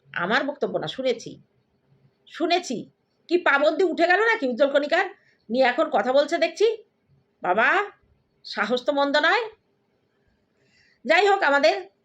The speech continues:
তেমনি করে আমাদের সন্দীপের বাবাকেও নাকি কাজ করে মেরে ফেলা হবে। দারুণ পদ্ধতি, প্ল্যানটা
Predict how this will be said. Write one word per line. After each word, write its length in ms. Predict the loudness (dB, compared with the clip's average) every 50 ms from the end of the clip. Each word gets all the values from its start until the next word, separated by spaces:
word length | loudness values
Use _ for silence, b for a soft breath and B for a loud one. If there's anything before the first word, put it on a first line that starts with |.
| _ _ _ _ _ _ _ _ _ _ _ 0
তেমনি 300 | 2 2 4 4 2 4
করে 360 | 4 4 4 4 0 -2 -6 _ _ _ _ _ _ _ _ _ _ _ _ _ -8
আমাদের 320 | -6 -4 -2 -2 -2 -2 -2
সন্দীপের 500 | -4 -4 -4 -2 -2 -2 0 0 0 2
বাবাকেও 380 | 2 0 0 0 -2 -2 -4
নাকি 220 | -4 -4 -6 -8 -6
কাজ 280 | -4 -4 -4 -2 -2
করে 140 | -2 -4 -2
মেরে 180 | -2 -2 -4 -4
ফেলা 200 | -6 -6 -10 -10
হবে। 220 | -12 -14 -16 -18 -20 _ _ _ _ _ _ _ _ _ _ _ _ _ _ _ _ -2
দারুণ 280 | -2 0 0 0 -2 0
পদ্ধতি, 440 | -2 -2 -2 -2 -6 -6 -6 -8 -4
প্ল্যানটা 540 | -2 0 0 0 0 0 0 2 2 0